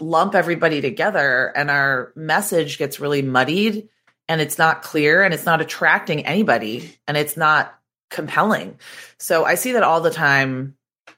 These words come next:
um, on social media, which is, you know, what I do and what I teach. I really believe, like, social media, it needs to be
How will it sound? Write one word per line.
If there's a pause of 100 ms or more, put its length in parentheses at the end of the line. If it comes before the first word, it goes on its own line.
(300)
um,
on
social
media,
which
is,
you
know,
what
I
do
and
what
I
teach. (840)
I
really
believe,
like,
social
media,
it
needs
to
be